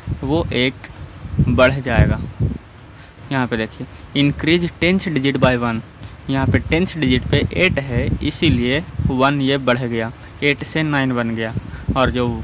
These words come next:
वंस डिजिट पे थे वो ज़ीरो बन गए। इस तरह से rounding off किया जाता है, round off किया जाता है।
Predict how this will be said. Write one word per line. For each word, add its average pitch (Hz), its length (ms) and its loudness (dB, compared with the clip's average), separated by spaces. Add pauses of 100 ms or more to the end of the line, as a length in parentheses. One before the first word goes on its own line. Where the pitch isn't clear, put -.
(280)
वंस 131 380 2
डिजिट 135 280 2
पे 139 140 -2
थे - 160 -6
वो 180 200 0 (500)
ज़ीरो 131 340 2
बन 120 240 0
गए। 117 160 -2 (840)
इस 151 180 0
तरह 143 200 2
से 170 240 -4 (540)
rounding 131 420 4
off - 180 0
किया 131 140 0
जाता 120 240 0
है, 165 80 4
round 127 220 2
off - 200 -2
किया 117 120 0
जाता 113 300 -4
है। 123 160 -10